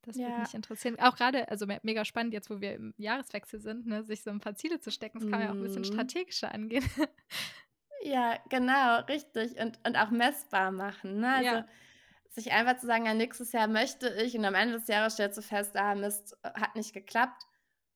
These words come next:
Speaker 2: Hm, liegt wahrscheinlich auch daran, wenn ich sage, ähm, was weiß ich, ich möchte jetzt 'n Handstand, ähm, schaffen. Wenn ich dafür gar nicht strukturiert trainiere, dann, dann werde ich den Handstand auch nicht schaffen, ne? Also,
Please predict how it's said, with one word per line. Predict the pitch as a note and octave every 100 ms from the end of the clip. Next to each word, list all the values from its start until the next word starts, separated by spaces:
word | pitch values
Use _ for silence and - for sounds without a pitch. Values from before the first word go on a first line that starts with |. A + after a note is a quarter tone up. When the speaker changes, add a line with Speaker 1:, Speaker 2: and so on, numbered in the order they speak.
| _ A3+
Speaker 2:
Hm, | A3+ A3+ A3 A3+
liegt | B3+ B3
wahrscheinlich | A3 A3+ G#3 -
auch | G3+
daran, | A3 G#3+ A3+ A3+
wenn | G#3+ G#3+
ich | G#3 -
sage, | G#3 G#3+ G#3 G#3+ G#3 - -
ähm, | G3 G3 F#3+ G3 - _ _ _ G#3+
was | G3+
weiß | G#3+
ich, | -
ich | A#3
möchte | B3+ B3+
jetzt | A3 -
'n | G#3+
Handstand, | A#3 D4 - B3+ B3 B3+ B3+
ähm, | A3 A3+ A3+
schaffen. | A3+ A#3+ A3+ A#3+ A#3 A#3+ A#3 _ _ _ _ _ _ C4
Wenn | A#3+ A#3+
ich | D#4+
dafür | E4 A#3
gar | G#3 G#3
nicht | A3 A3 - A3
strukturiert | - A3+ A3 A#3 A3 -
trainiere, | G3+ G3+ A#3 B3+ A#3
dann, | G3 G3 G#3 G#3 - - _
dann | A3+ F#3
werde | F#3 F#3+
ich |
den | F3+ F3
Handstand | E3+ - D#3+
auch | F3
nicht | F3+ -
schaffen, | F#3 - F3+ F#3+
ne? | A3
Also, | A3 F#3+ F#3